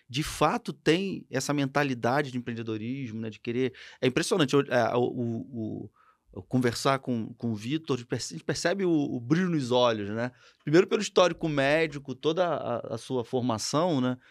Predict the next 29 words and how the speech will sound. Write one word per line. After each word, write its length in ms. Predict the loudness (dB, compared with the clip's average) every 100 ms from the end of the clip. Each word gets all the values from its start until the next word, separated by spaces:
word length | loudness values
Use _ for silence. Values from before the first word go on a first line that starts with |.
| -20 -18 -2
Mas 220 | 0 2
é 200 | 4 4
esse 180 | 4 2
o 40 |
desafio, 500 | 0 0 0 -2 -2
achar 360 | -2 -2 -2 -2
empreendedores. 640 | -4 -2 0 2 2 0 -12 -10
Hoje 180 | -2 -2
eu 40 | 0
tenho 180 | -2
uma, 280 | 0 0 0
uma 200 | -2 -4
startup 400 | -4 -6 -8 -6
chamada 300 | -4 -2 0
Neutra 320 | -2 0 0
Mais, 580 | 0 2 2 0 -4 -14 _ _ _ _ -12
que 260 | -6 -4
são, 680 | -2 2 2 2 0 -2 -6 -6
é, 340 | 0 0 0 -4
um 160 | -6
time 240 | -4 -2 -2
de 80 | -4
desenvolvedores 960 | -4 0 2 2 4 2 2 -2 -8
que 140 | -8 -10
os 100 | -2
caras... 340 | 0 0 -2 -14 _ _ -10
é, 100 | -4
é, 440 | -2 -2 -4 -4 -4
é, 260 | -4 -6